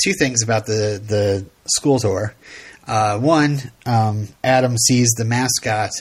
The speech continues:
of Smallville and says, "It's a bird," which is funny. <laughs> And, uh, in the school hallway scene is the last appearance of Evangeline Lilly on Smallville.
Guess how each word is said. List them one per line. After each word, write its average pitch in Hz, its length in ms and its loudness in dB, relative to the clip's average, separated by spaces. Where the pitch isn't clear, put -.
of 104 200 -10
Smallville 117 460 -4
and 101 140 -12
says, 107 260 -2
"It's 185 140 -2
a 240 40 2
bird," 208 440 0
which 107 200 -12
is - 80 -8
funny. 117 300 -6
<laughs> - 260 -8
And, 160 640 0
uh, 139 300 0
in 202 200 -2
the 180 80 0
school 202 360 -2
hallway 180 500 0
scene 139 540 -2
is 170 560 -2
the 139 300 0
last 127 420 0
appearance 160 540 2
of 135 500 0
Evangeline 139 580 2
Lilly 147 280 2
on 123 200 -2
Smallville. 117 480 -4